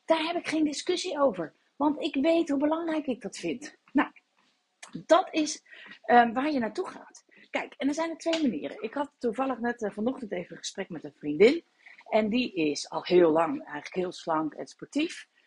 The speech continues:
Sport heel veel. En vroeger deed ze dat helemaal niet. In onze studententijd, kennen we al heel lang, was het toch echt een stuk zwaarder. En, ehm,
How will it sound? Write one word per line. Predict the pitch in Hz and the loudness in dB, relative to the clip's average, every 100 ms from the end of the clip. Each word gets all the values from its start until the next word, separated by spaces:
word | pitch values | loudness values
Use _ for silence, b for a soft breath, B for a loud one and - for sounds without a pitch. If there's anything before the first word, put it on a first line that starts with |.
| b | b
Sport | - - 240 | -12 -6 -6
heel | 180 175 | -2 -4
veel. | - 269 262 277 | -2 0 0 -2
En | 226 208 | -6 -6
vroeger | 311 269 196 | -6 -4 0
deed | 202 202 | 0 0
ze | |
dat | 160 | -6
helemaal | 175 156 175 143 | -6 -4 -4 -6
niet. | - - _ b b _ | -14 -20 _ b b _
In | 196 196 | -4 -4
onze | 180 - | -4 -6
studententijd, | 175 202 220 - 208 208 | -2 0 -2 2 4 4
kennen | 208 165 143 | 0 -6 -4
we | |
al | 147 | -2
heel | 180 190 | 0 2
lang, | 180 175 b b b b | 2 0 b b b b
was | - 180 - | -10 -10 -10
het | 151 | -12
toch | - | -4
echt | - 233 - | 0 0 -2
een | 185 | -10
stuk | - - | -6 -6
zwaarder. | - 185 190 196 226 - | -2 0 2 0 -2 -4
En, | 196 175 165 | -4 -4 -4
ehm, | - 143 143 | -2 -2 -2